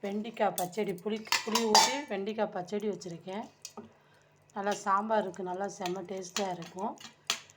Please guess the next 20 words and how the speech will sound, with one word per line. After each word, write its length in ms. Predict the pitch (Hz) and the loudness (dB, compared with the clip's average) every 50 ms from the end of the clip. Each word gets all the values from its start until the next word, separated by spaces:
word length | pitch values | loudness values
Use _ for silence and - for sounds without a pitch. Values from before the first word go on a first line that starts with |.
| _ _ _ _ _ _ _ _ - | _ _ _ _ _ _ _ _ -4
அதுக்கப்புறம் 600 | - 190 202 208 196 214 196 190 175 220 226 233 | -2 -2 0 0 0 -2 -2 -2 -2 0 0 0
நம்ம 160 | 220 208 196 190 180 | 0 0 -2 -2 -4
வீட்ல 240 | 202 202 - 208 190 180 175 | -6 -4 -2 -2 -2 2 6
உரம் 260 | 175 180 190 196 - 214 | 6 8 8 8 6 4
ஊத்துன 320 | 175 175 180 180 214 220 220 - - | 4 2 -2 -6 -6 -6 -8 -10 -12
தயிர், 340 | 180 165 170 180 190 185 - - _ _ _ _ _ _ _ _ _ _ _ _ _ _ _ _ _ _ _ _ _ - - - - _ _ _ _ - - _ _ _ _ _ _ _ _ _ _ _ _ _ _ _ _ _ _ _ _ _ _ _ _ _ _ _ _ _ _ _ - - - - - 427 427 427 392 - - | -10 -8 -6 -6 -8 -8 -10 -14 _ _ _ _ _ _ _ _ _ _ _ _ _ _ _ _ _ _ _ _ _ -20 -20 -20 -20 _ _ _ _ -20 -20 _ _ _ _ _ _ _ _ _ _ _ _ _ _ _ _ _ _ _ _ _ _ _ _ _ _ _ _ _ _ _ -12 -12 -12 -10 -12 -16 -16 -18 -14 -10 -8
நல்லா 240 | 202 190 196 202 196 190 185 180 175 - | -6 -4 -4 -4 -4 -4 -6 -8 -8 -10
கெட்டி 260 | 190 175 - 214 208 214 196 | -12 -10 -8 -8 -8 -6 -6
தயிர். 300 | 175 170 175 175 190 220 320 - - - - - - - - _ _ _ - | -6 -6 -6 -4 -4 -4 -4 -6 -8 -16 -20 -20 -20 -20 -20 _ _ _ -4
இதாங்க 400 | 214 202 208 202 208 220 233 226 208 | -2 0 2 0 0 0 -2 -2 -2
நீ-, 120 | 202 196 196 190 185 180 175 170 - - - 226 208 | -4 -4 -4 -4 -4 -4 -4 -6 -6 -6 -4 -2 -2
இது 100 | 202 202 202 190 | 0 2 2 0
அடுத்ததுக்கப்புறம் 680 | 190 - 175 185 185 202 190 180 185 214 262 262 - - | 0 -2 -4 -2 -2 -2 0 0 -2 -2 -2 -2 -4 -4
சாப்பிட்ட 320 | - 196 190 180 - 202 175 | -2 -2 -2 -2 -4 -4 -4
முன்னாடி 260 | 185 185 190 220 226 - - | -4 -4 -4 -6 -6 -4 -2
கடல 220 | 180 175 185 196 202 | -2 0 0 -2 -2
மிட்டாய். 280 | 190 175 180 180 180 175 - - - - - - - - - _ _ _ - | -4 -4 -4 -4 -4 -6 -8 -14 -20 -20 -20 -20 -20 -20 -20 _ _ _ -2
இதுதான் 340 | 220 220 214 214 226 262 | 0 0 2 2 2 2
இன்னைக்கு 240 | 247 220 196 175 190 190 | 0 -2 -4 -4 -4 -6
வந்து 180 | 190 196 214 262 | -6 -6 -6 -4